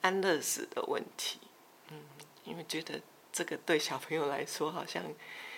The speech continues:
也有一点打击。然后后来我就想说，其实这也是生命课题啊，每个人都会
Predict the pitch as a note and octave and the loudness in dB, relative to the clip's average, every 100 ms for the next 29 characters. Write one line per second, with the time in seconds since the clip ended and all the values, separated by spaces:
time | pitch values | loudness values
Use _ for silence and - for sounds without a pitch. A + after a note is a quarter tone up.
0 | - - - E3+ D#3+ C3+ C#3+ - - - | -14 -14 -4 2 4 2 -2 -2 2 2
1 | - - - - - - - - - - | 0 -16 4 4 4 -6 -6 -6 -12 -16
2 | - - E3+ F3+ G#3 G3 F3 - - - | -20 -12 -6 -4 -4 -4 -10 -18 -18 -18
3 | - - G#3 D#3 A#2 - F#3+ - - - | -6 6 8 8 4 0 -2 -2 -8 0
4 | B2+ A#2 - D#3 E3 - - - - - | 0 0 -2 -2 -2 -10 -20 -20 -20 -10
5 | - F#3 D3+ C3+ - - F#3 - - F3 | -4 -2 -2 -4 -2 4 4 4 0 -4
6 | F3 F3 F3 F3 D3+ - F3 D3 C#3+ D3+ | -2 0 0 -2 -4 -4 -2 -2 -4 -6
7 | - - C3+ D#3 - - - B2+ C3 - | 0 2 0 -6 -16 -14 0 2 2 0
8 | - C3+ D#3+ F3+ E3 D#3 C#3+ | -2 -6 -6 -2 -2 -4 -8